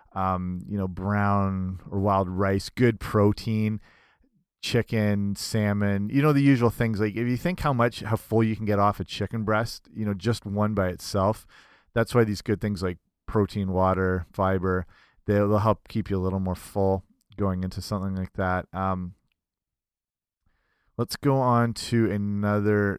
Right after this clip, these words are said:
tip here. Actually, they kind of all piggyback off each other, but if you're going into an event and it's either a party or whatnot, and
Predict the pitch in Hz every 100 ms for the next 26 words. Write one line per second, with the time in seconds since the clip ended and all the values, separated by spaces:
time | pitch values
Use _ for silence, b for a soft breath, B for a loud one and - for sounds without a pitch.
0 | - - - 107 - - 107 101 95 95
1 | 117 135 - 139 123 104 - _ _ _
2 | _ _ _ _ _ _ _ _ _ _
3 | - 139 - 202 143 123 - 127 120 107
4 | 98 - 95 107 98 107 98 92 113 113
5 | B B B B B B B - - 131
6 | 135 151 170 160 139 139 - 135 131 127
7 | - 120 107 104 110 110 - 110 107 98
8 | - 107 104 101 92 - 135 131 127 123
9 | 117 110 110 110 110 104 104 101 _ b
10 | b b - 110 110 107